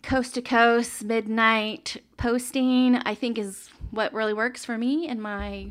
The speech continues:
in my personal schedule. You know, it's just how I am. I know a lot of people wanna get things done first thing in the morning, but I kind of like to have long mornings and to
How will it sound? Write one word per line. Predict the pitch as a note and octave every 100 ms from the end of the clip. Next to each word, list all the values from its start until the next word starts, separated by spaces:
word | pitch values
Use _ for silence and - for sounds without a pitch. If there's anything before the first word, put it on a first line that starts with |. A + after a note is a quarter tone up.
| -
in | -
my | A3 G#3
personal | - D4+ - D#4 D#4
schedule. | - D#4 D#4 D#4 D#4 D#4 D4+ D4+ D4 - _ _ _
You | A3
know, | G3+ G3+
it's | A3+ -
just | C4
how | D4
I | C4+
am. | A#3+ A3+ A3+ B3+ C#4 - -
I | -
know | C4 C4+
a |
lot | B3+ A#3+
of | A#3
people | A#3+ A#3
wanna | A3+ G#3+
get | G#3
things | G#3+ G3+
done | G3+ G3+
first | G3+ G3+ -
thing | G#3
in | G3
the | F#3+
morning, | F#3+ G3+ G#3+ A3+ G#3+
but | F#3+ F#3 F3+ - _ _ _ _ _ _ -
I | A3
kind | A#3 A#3+ A3+ A3
of | A3 A3 G#3 A3 _ _ _ _ _ _ -
like | A3+
to | B3
have | A#3+ G3+ G3+
long | C#4 C#4+ C#4
mornings | C4+ C4 B3+ B3+ B3 A#3+ A#3+ A3
and | G3+ F#3 F#3
to | F3+ G3 F#3 E3 G#2 A3